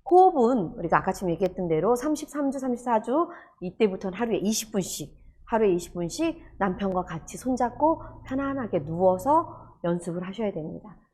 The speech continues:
진통이 오는데 심호흡, 느린 호흡, 활동기 호흡 세 가지를 할 건데 심호흡은 어떻게?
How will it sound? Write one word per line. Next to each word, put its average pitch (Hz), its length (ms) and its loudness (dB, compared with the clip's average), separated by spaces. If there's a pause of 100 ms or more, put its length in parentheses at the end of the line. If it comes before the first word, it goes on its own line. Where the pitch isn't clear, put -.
(160)
진통이 339 340 6
오는데 247 540 8 (200)
심호흡, 349 1000 8
느린 254 260 8
호흡, 247 300 10
활동기 349 420 2
호흡 202 160 8
세 359 140 0
가지를 330 320 8
할 208 80 6
건데 196 480 4 (240)
심호흡은 370 720 10
어떻게? 285 580 6